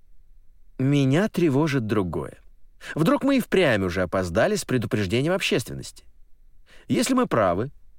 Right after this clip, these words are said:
и этот сигнал воздействовал на каждого мужчину, каждую женщину и каждого ребёнка на планете, то из этого следует вывод. Для чего бы ни была предназначена эта программа,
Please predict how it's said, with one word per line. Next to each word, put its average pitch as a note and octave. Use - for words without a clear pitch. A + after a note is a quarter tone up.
и A2+
этот F#3
сигнал B2+
воздействовал F#2+
на B2+
каждого A2+
мужчину, G2
каждую A#2+
женщину G2
и A#2
каждого G#2
ребёнка F#2+
на F2+
планете, E2+
то -
из F2+
этого F#2+
следует C3+
вывод. F#3+
Для A#2+
чего F3
бы F2+
ни C3
была B2+
предназначена F2+
эта -
программа, F2+